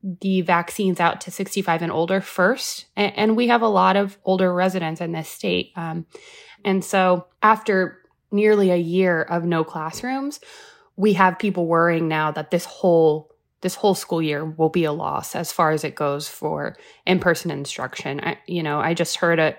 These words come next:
a superintendent, uh, tell state lawmakers a few weeks ago that now he's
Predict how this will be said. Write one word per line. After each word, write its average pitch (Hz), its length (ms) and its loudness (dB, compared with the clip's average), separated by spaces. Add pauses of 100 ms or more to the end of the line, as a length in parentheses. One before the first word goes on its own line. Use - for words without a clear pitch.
a 175 100 0
superintendent, 156 960 -4 (560)
uh, - 200 -6
tell 170 220 0
state - 300 -2
lawmakers 147 800 -4
a - 60 -14
few 170 200 -4
weeks 156 280 -6
ago 156 260 -2
that 156 240 2
now 170 400 4
he's 165 420 -4